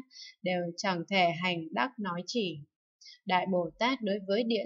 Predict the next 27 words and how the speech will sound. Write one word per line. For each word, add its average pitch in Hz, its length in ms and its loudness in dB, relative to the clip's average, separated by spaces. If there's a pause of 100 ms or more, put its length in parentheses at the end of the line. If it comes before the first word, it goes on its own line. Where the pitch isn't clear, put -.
(100)
giới, 208 420 0
không 247 240 0
hành, 180 220 0 (140)
không 247 200 0
đắc, 277 160 0 (160)
không 254 180 0
nói, 180 300 -2
không 254 180 -2
chỉ. 175 320 -4 (520)
Đối 190 200 4
với 214 240 2
thủy 240 80 4 (120)
hỏa 180 140 0 (160)
phong 254 160 -2
không 269 260 0
thức 302 140 2
giới, 190 440 0
không 262 200 -2
hành, 185 200 -2 (160)
không 247 200 0
đắc, 277 260 0
không 254 240 -2
nói, 185 300 -4
không 262 180 0
chỉ. 170 340 -4 (400)
Vì 165 140 -2 (160)
sao? 233 280 -2